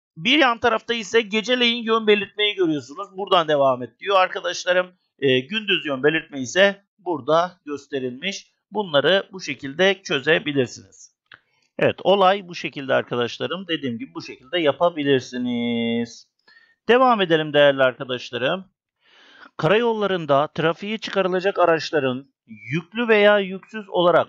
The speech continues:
azami uzunlukları hakkında aşağıdaki ölçülerden hangisi doğrudur? İki dingilli araçlarda on iki metredir. Üç veya daha çok dingilli araçlarda on iki metredir.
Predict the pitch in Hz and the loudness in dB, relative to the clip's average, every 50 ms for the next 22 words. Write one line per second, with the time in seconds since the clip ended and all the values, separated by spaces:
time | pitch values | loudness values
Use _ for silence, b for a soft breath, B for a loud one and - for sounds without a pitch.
0 | - - 127 135 135 143 170 175 196 208 220 214 185 185 175 156 175 180 180 175 | -2 -4 -2 -2 0 0 0 0 0 -2 -6 -8 -8 -8 -10 -10 -12 -12 -12 -14
1 | 170 - - 180 190 208 196 175 175 165 160 _ - 156 147 131 120 117 110 107 | -12 -2 2 2 4 4 2 0 0 -2 -2 _ -8 -10 -8 -4 0 2 2 2
2 | - - - _ _ - - 139 139 - 185 180 185 196 196 - 226 214 202 190 | 2 0 -2 _ _ -2 0 0 2 2 2 2 2 2 -2 -2 0 0 0 -2
3 | - 196 196 190 190 196 196 196 190 208 208 202 180 170 156 202 196 180 180 170 | 0 0 2 2 2 0 -2 -6 -6 -6 -6 -6 -8 -12 -12 -8 -4 0 2 2
4 | 165 160 151 117 104 - - _ b b b b b b b b b b _ _ | 2 0 -2 -6 -10 -14 -16 _ b b b b b b b b b b _ _
5 | _ _ _ _ _ _ _ _ _ _ - 165 147 - 254 208 214 226 220 214 | _ _ _ _ _ _ _ _ _ _ -6 -4 -2 0 0 0 2 0 0 0
6 | 208 202 220 220 226 226 226 - 208 208 214 - - 185 180 175 175 170 - 175 | 0 0 0 0 0 -2 -4 -2 0 0 2 2 4 4 4 2 2 -2 -2 0
7 | 170 160 151 147 156 165 185 - - - 175 190 202 196 - 180 147 135 120 107 | 0 0 0 2 2 2 2 2 0 -4 -8 -8 -8 -10 -10 -8 -6 -6 -6 -8
8 | _ 123 113 104 101 117 139 - - - _ _ _ _ _ _ _ _ _ _ | _ -10 -10 -10 -10 -14 -18 -18 -20 -20 _ _ _ _ _ _ _ _ _ _
9 | _ _ _ _ _ _ _ _ _ _ _ - 220 240 - - 214 208 208 196 | _ _ _ _ _ _ _ _ _ _ _ -2 -2 -2 -2 -2 0 2 2 4
10 | 196 196 196 196 202 214 208 170 170 160 165 208 226 - 226 202 - - 196 190 | 4 4 4 2 2 0 -2 -2 -2 -2 0 -2 -4 -6 -8 -12 -12 -12 -12 -10
11 | 190 196 196 190 196 180 180 180 165 - 175 175 175 170 185 180 - - 180 185 | -10 -6 0 2 2 2 2 0 -2 -2 0 0 0 2 0 -2 -4 -6 -10 -10
12 | - - 165 147 135 123 - 123 120 104 101 110 135 143 _ _ _ | -10 -6 -4 -4 -4 -4 -6 -10 -14 -12 -12 -14 -14 -16 _ _ _